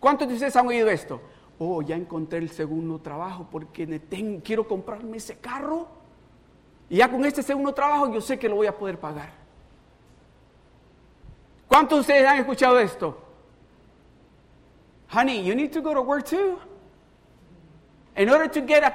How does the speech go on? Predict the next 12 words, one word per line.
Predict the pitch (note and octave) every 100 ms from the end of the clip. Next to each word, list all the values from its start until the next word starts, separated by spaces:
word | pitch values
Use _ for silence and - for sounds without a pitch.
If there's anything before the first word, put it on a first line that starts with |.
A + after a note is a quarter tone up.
| -
the | -
house | A3 C#4 E4 D4
that | D4
you | D4+
want, | F4 G4 F#4+ -
we | A#3 D#4
both | B3+ D#4+ G4 F4
need | E4 C#4+
to | D#4+
go | D4+
to | D4+
work. | D#4 G#4+ G#4